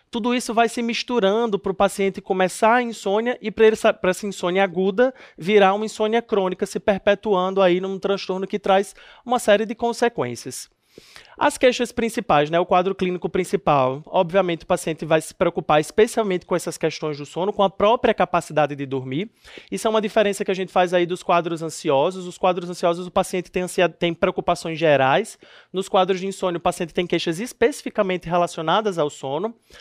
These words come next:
O paciente tem alteração de, de sono com as queixas diurnas. Como é que a gente usaria isso em termos de critérios diagnósticos, né? A, a definição básica que eu falei lá no início: o paciente tem uma insatisfação com a quantidade ou a qualidade, que significa dificuldade pra iniciar, dificuldade pra se manter,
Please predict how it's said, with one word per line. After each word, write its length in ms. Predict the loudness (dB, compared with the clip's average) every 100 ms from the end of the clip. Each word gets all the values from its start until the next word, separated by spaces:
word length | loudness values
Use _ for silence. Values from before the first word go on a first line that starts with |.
| -20 _
O 40 |
paciente 340 | -2 0 -4 0
tem 180 | 2
alteração 440 | 2 2 0 0 -6
de, 80 | -6
de 240 | -8 -8
sono 340 | -2 -2 -2
com 280 | -4 -2 -2
as 100 | 0
queixas 320 | 0 0 -2
diurnas. 580 | -4 -2 -2 -4 -8 -14 _ -20 -20 _ _ -2
Como 140 | 0
é 60 | 2
que 60 |
a 40 | 0
gente 260 | -2 -6
usaria 560 | -8 -2 4 4 6 4
isso 220 | 4 -2
em 20 |
termos 260 | -2 0 0
de 80 | -2
critérios 640 | -2 2 6 6 4 0
diagnósticos, 840 | 2 2 2 -2 -2 -6 -16 -16 _ -2
né? 220 | 2 2
A, 180 | 2 0
a 40 |
definição 520 | 0 -4 -6 -2 2
básica 260 | 2 2 -2
que 80 | -6
eu 60 |
falei 240 | -2 0 0
lá 80 |
no 140 | 0 -2
início: 420 | -2 -4 -4 -14
o 340 | _ -20 -12
paciente 360 | -2 -2 -2 -2
tem 140 | 0
uma 100 | 0
insatisfação 600 | 0 0 0 -2 -4 -4
com 160 | -4 -2
a 80 | 0
quantidade 560 | -2 -4 0 0 2
ou 120 | 2 2
a 40 |
qualidade, 680 | 2 0 2 2 2 2 -2 _ _ _
que 80 | -10
significa 600 | -4 0 0 -2 -4 -4
dificuldade 480 | -6 -6 0 0 0
pra 160 | 0 0
iniciar, 640 | -2 0 4 4 2 -2
dificuldade 500 | -12 -10 -2 2 2
pra 160 | 2 -2
se 120 | -2
manter, 540 | -2 -2 2 2 2